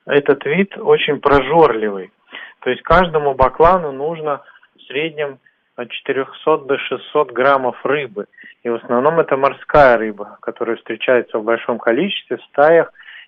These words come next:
И вот если, скажем, э, колония около тысячи пар, то есть это две тысячи птиц, а у них ещё по два-три птенца.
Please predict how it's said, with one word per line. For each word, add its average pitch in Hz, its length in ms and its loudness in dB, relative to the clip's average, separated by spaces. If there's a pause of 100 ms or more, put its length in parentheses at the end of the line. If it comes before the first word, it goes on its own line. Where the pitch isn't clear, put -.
(100)
И 123 40 -4
вот 120 200 0
если, 123 280 -2 (200)
скажем, 127 500 0
э, 127 220 -2
колония 127 720 0 (460)
около 127 320 -2
тысячи 175 500 -6
пар, 120 400 2 (380)
то 123 80 -4
есть 120 220 -6
это 120 360 -2
две 123 240 0
тысячи 131 420 -6
птиц, 175 380 -6
а 127 80 2
у 123 80 -2
них 135 180 -6
ещё - 220 -4
по 120 160 0
два-три 123 400 0
птенца. 117 560 -6